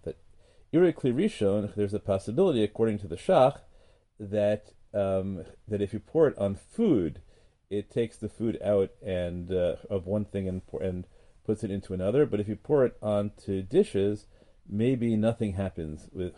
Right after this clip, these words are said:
via irui kli rishon, according to the shach. And there Miller has a second svara, which I think, uh, I think is somewhat more important. Uh, we'll see if Rav Moshe agrees in the course of the tshuva.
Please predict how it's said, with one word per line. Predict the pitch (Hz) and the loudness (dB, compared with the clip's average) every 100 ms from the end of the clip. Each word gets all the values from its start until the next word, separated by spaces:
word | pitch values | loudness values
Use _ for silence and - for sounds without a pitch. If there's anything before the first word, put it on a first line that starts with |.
| - | -10
via | 90 90 90 | -4 0 0
irui | 80 92 85 | -2 -4 -6
kli | - 80 | -8 -8
rishon, | 78 - 80 | -8 -10 -12
according | 90 90 78 | -8 -8 -8
to | - | -12
the | - | -12
shach. | - 120 - - - - - - | -2 -2 -2 -12 -20 -20 -18 0
And | 143 | 4
there | 185 | 6
Miller | 160 139 | 8 8
has | 113 | 6
a | 110 | 4
second | - 202 220 139 | 2 4 4 0
svara, | - 92 92 | -2 0 0
which | 90 95 | 0 -4
I | |
think, | 87 95 90 - 92 | -4 -6 -8 -8 -6
uh, | 87 80 78 - | -4 -4 -6 0
I | 123 | 2
think | 151 131 | 2 -2
is | 98 | -4
somewhat | - 101 87 | -2 -2 0
more | 98 | -2
important. | 95 104 143 165 - - - - _ - | -2 -4 -4 -6 -12 -20 -20 -20 _ -4
Uh, | 95 95 | -2 -2
we'll | 92 | -4
see | - 117 | -2 -2
if | 92 | -2
Rav | 90 | -4
Moshe | 104 98 | -4 -4
agrees | 92 98 101 92 | -6 -4 -4 -4
in | 87 | -10
the | |
course | - 95 - | -6 -6 -6
of | 69 | -12
the | |
tshuva. | - 135 165 180 | -6 -2 0 0